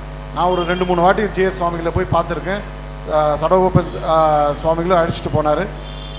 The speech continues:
சுவாமிகள், "நான் சொல்றேன், நான் சொல்றப்போ வரட்டும்னு." அப்புறம் ஒரு நாள் இந்த மாதிரி ஒரு நல்ல நாள்ல வரட்டும், அன்னைக்கு நாம வந்து பஞ்ச சம்ஸ்காரம் செய்யலாம் அப்படின்றது சொன்னாங்க.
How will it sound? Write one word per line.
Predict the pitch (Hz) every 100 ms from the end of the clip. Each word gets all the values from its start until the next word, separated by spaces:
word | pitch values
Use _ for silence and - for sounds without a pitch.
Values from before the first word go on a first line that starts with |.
| -
சுவாமிகள், | - 190 202 208
"நான் | 190
சொல்றேன், | 151 180 196 196
நான் | 175 151
சொல்றப்போ | 180 202 196
வரட்டும்னு." | 190 170 175 160 143 -
அப்புறம் | 156 240 233
ஒரு | 185
நாள் | 175 202 196 - - -
இந்த | 175 175
மாதிரி | 165 170 190 190
ஒரு | 165
நல்ல | 160 175 185
நாள்ல | 165 175 220
வரட்டும், | 165 170 180 151 - - 156
அன்னைக்கு | 175 208 180
நாம | 160 156
வந்து | 180
பஞ்ச | 190 151 170
சம்ஸ்காரம் | 160 147 160 147
செய்யலாம் | 147 143 151 147
அப்படின்றது | 147 139 156 147
சொன்னாங்க. | 143 135